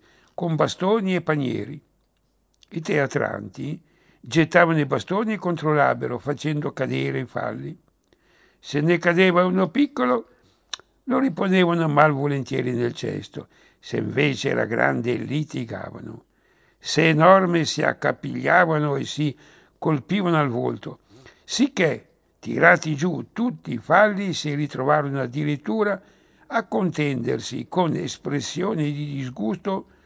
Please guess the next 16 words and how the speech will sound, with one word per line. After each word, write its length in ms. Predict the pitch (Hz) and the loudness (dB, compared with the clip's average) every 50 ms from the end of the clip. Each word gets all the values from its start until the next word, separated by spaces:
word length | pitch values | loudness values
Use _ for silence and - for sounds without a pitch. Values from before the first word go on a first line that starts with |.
| _ - _ _ _ | _ -20 _ _ _
un 240 | - 123 127 131 135 | -6 -4 -2 0 2
ultimo 520 | 165 185 185 139 - 160 151 135 123 117 | 2 2 2 0 -2 -4 -2 0 0 -2
membro 640 | 104 113 131 147 151 135 131 117 117 123 127 - - - | -2 -2 0 0 0 -2 -2 -2 -2 -4 -4 -6 -10 -16
deforme. 720 | - - - 117 110 - - 95 95 92 95 - 120 120 - - _ _ _ _ _ _ _ _ _ _ _ _ _ _ _ _ _ _ _ _ _ _ _ | -18 -10 -8 -8 -8 -8 -10 -12 -12 -12 -14 -14 -14 -14 -14 -18 _ _ _ _ _ _ _ _ _ _ _ _ _ _ _ _ _ _ _ _ _ _ _
La 160 | - 180 214 | 0 2 4
narrazione 800 | 220 208 185 165 165 165 156 - - 175 180 202 202 180 147 131 | 6 6 6 8 8 6 6 4 2 2 2 2 4 2 0 2
del 220 | 131 147 143 143 | 4 4 4 4
Lasario 800 | 139 135 123 120 147 - - - - - 113 123 139 151 190 220 - _ _ _ _ _ _ _ _ _ _ _ | 4 2 0 0 0 0 0 0 -2 -2 -2 -2 -2 -4 -4 -8 -12 _ _ _ _ _ _ _ _ _ _ _
sembra 420 | - - 196 202 185 165 160 147 | -4 0 2 2 4 4 4 2
tradurre 520 | - - 160 180 180 185 185 160 147 147 | 2 2 0 0 0 0 0 0 0 0
fedelmente 720 | 127 - 160 165 190 202 165 156 156 156 151 143 - 143 - | 0 -2 -2 0 0 2 2 2 2 2 0 0 -4 -6 -4
con 180 | - 139 135 | -4 -2 -2
il 140 | 135 135 135 | 0 -2 0
linguaggio 640 | 131 143 156 156 139 135 139 139 151 143 127 139 139 | 0 0 0 0 2 4 4 4 4 2 0 -2 -2
del 220 | 127 131 139 131 | -2 -2 -4 -4
teatro 600 | 120 - 175 160 131 120 117 110 139 170 170 160 | -2 0 0 0 0 0 -2 -4 -4 -6 -6 -6